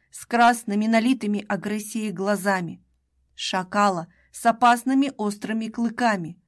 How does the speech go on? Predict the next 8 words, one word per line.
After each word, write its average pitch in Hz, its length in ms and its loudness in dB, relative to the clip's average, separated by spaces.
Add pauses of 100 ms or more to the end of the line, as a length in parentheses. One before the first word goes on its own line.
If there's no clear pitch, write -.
(300)
Шакала, 233 800 2 (220)
который 247 380 2
их 269 380 2
всех 247 440 0
растерзает 202 880 0
своими 185 420 -4
длинными 202 540 -2
когтями. 202 760 -6